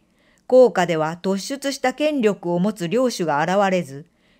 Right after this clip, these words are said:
結果的に同規模同形態の城館が各地域に築かれ、全国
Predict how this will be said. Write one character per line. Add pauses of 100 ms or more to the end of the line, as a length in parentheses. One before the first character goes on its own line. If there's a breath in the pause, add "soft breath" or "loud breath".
(140)
結
果
的
に
同
規
模
同
形
態
の
城
館
が
各
地
域
に
築
か
れ、 (600)
全
国